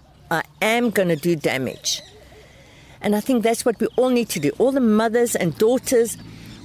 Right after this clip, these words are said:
even young sons, need to know how to defend themselves. It doesn't mean 'cause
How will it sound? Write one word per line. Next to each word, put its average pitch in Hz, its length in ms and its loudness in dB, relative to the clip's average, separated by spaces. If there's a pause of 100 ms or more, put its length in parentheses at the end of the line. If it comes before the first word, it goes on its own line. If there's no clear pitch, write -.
(120)
even 285 300 4
young 254 220 2
sons, - 760 -4 (240)
need 196 320 2
to 302 140 0
know 240 140 2
how 214 240 0
to - 140 -4
defend 269 420 -4
themselves. 214 420 -2
It 180 100 -4
doesn't 285 260 2
mean 269 140 0
'cause - 300 -4